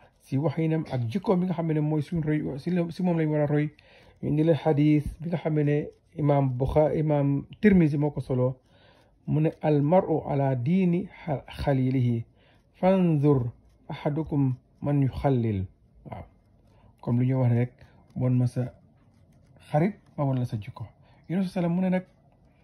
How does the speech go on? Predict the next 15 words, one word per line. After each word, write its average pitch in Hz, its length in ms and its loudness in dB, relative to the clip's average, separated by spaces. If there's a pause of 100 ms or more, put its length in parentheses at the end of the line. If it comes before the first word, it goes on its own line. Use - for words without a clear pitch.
(140)
nit 180 140 2
ku 226 100 -2
nekk 202 180 2
rek, 156 260 0 (320)
nañ 170 220 -2
seet 160 320 -4
ka - 80 -2
muy 147 220 2
àndal. 120 340 0 (720)
Moo 117 120 -10
tax, 123 160 -6 (760)
ut 139 140 -8
àndandoo 127 320 0
bu 123 140 -2
baax, 127 340 0